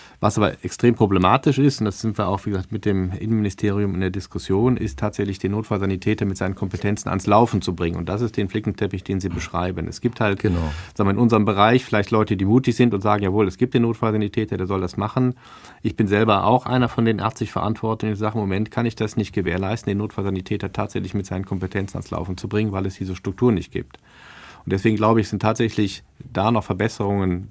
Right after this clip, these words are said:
Speaker 1: notwendig, dass der Notfallsanitäter seine Aufgaben auch tatsächlich übernehmen kann.
Speaker 2: Mhm. Ja.
Speaker 1: Also sprich, es braucht, wie gesagt, da hatte ich ja eben schon gesagt, ärztliche Leiter Rettungsdienst,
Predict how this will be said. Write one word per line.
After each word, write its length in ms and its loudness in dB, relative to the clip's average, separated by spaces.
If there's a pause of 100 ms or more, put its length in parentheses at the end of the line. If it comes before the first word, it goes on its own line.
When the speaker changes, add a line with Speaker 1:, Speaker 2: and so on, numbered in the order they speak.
Speaker 1:
notwendig, 920 4 (520)
dass 160 -4
der 100 0
Notfallsanitäter 760 -2
seine 280 -2
Aufgaben 600 -4
auch 180 -6
tatsächlich 520 -6
übernehmen 440 -2
kann. 200 -10
Speaker 2:
Mhm. 100 -8 (560)
Ja. 60 -2
Speaker 1:
Also 100 -2
sprich, 300 0
es 100 -2
braucht, 380 0 (800)
wie 80 -4
gesagt, 160 -4
da 240 -6
hatte 100 -2
ich 60 -8
ja 80 0
eben 160 0
schon 140 -4
gesagt, 240 0
ärztliche 400 -4
Leiter 280 -2
Rettungsdienst, 640 0